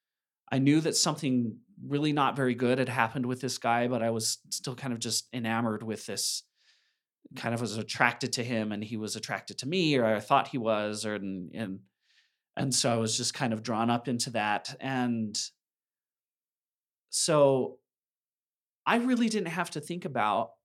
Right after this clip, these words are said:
a lot about my future because I had all of this stuff to work through before that happened. So that's kind of where I found myself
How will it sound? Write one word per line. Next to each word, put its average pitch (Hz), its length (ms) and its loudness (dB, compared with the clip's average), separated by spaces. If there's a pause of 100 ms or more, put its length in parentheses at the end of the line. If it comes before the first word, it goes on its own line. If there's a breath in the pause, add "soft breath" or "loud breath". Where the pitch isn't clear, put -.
(560)
a 123 60 -2
lot 123 240 2
about 123 300 -2
my 117 80 -4
future 156 400 -6
because 127 640 -2 (100)
I 147 80 -4
had 160 280 2
all 131 260 4
of 127 80 0
this - 320 -2 (320)
stuff - 760 0 (840)
to - 100 -4
work 110 340 -2
through 67 400 -12 (800)
before 98 360 -4
that 78 180 -10
happened. - 560 -12 (560)
So 117 680 4 (1120)
that's 151 220 0
kind 190 200 2
of 147 240 -2
where 127 240 2
I 127 100 4
found 147 280 -2
myself 101 580 -4